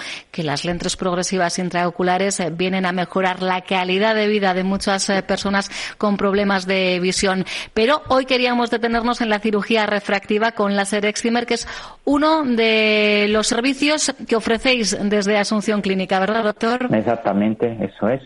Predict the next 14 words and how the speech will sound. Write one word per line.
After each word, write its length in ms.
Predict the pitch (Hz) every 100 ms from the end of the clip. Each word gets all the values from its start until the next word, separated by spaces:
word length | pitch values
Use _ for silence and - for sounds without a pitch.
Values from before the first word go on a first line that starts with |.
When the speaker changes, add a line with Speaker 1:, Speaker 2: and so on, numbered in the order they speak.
| -
Speaker 2:
En 160 | - 98
nuestra 480 | 98 - 101 95 95
consulta 560 | 95 98 - 101 -
de 200 | 95 95
San 180 | 92 95
Sebastián 640 | - 98 147 - 143 147 - - - - - _
tenemos 640 | - 90 87 85 82 80 80 - -
la, 120 | - 98 98
esa 200 | - 101
posibilidad 640 | 95 - 92 92 101 127
de 80 | 120
hacer 260 | 85 87
esos 240 | 87 - -
estudios 680 | - - 123 127 139 143